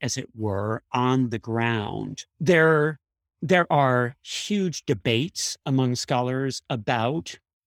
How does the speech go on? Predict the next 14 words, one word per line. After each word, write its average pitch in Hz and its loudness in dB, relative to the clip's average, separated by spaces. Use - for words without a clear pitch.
whether 151 4
the 131 2
Jo-, 135 0
whether 139 0
the 123 -6
story 139 0
Josephus 127 -4
tells 123 -4
about 135 0
the 117 0
mass 127 -2
suicide 127 0
slash 117 -2
murder 123 0